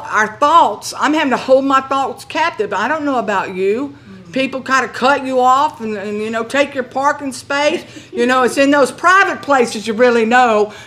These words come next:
what's happening here. Like, "Lord, okay, I'm gonna put the basket back where it goes." You know, I even challenge myself in those areas,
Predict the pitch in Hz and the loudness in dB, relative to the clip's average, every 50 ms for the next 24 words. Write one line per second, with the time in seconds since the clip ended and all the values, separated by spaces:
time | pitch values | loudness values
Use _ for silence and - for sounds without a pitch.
0 | - - 202 240 240 240 254 277 262 247 220 196 180 170 165 156 156 170 165 165 | -2 2 2 2 2 2 2 2 2 2 0 -2 -4 -8 -6 -6 -6 -6 -4 -6
1 | 175 - - - - - - 165 175 180 190 202 208 214 214 208 208 208 - 208 | -8 -10 -14 -20 -20 -16 -14 -12 -12 -6 -2 -2 0 0 0 0 -2 -2 -4 -6
2 | 208 202 202 202 226 208 - 180 185 190 190 190 190 - - 202 196 190 185 185 | -6 -6 -6 -8 -8 -10 -8 -8 -6 -6 -6 -6 -8 -8 -10 -8 -8 -8 -10 -10
3 | - 190 185 190 - 185 180 170 160 156 151 151 156 156 - - - - - - | -10 -10 -10 -10 -10 -12 -14 -14 -14 -14 -14 -16 -16 -18 -20 -20 -20 -20 -20 -20
4 | - - - - - - - - - - - - - 196 214 233 233 240 269 - | -20 -20 -20 -20 -20 -18 -16 -16 -16 -16 -18 -8 -4 -2 0 2 4 4 4 4
5 | 277 339 370 381 370 330 285 208 - 269 285 285 302 302 311 294 269 277 262 240 | 4 4 4 4 4 2 2 2 0 2 2 2 4 2 2 2 2 2 0 0
6 | - - 277 262 247 240 269 247 254 254 262 269 277 254 240 233 220 208 196 185 | 0 0 0 0 0 0 0 0 2 2 4 2 2 2 2 2 2 2 2 2
7 | 170 151 135 139 131 - - | 0 -2 -4 -4 -6 -10 -14